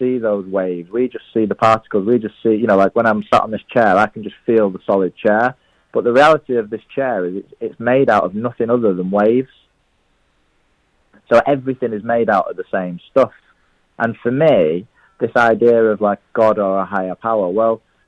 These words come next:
it kind of answers that question for me, because everything is God.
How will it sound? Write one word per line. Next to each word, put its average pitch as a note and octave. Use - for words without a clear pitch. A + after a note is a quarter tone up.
it A2+
kind C#3+
of B2
answers C3+
that -
question G2
for F#2
me, D#2+
because G2+
everything B2
is G#2
God. G2+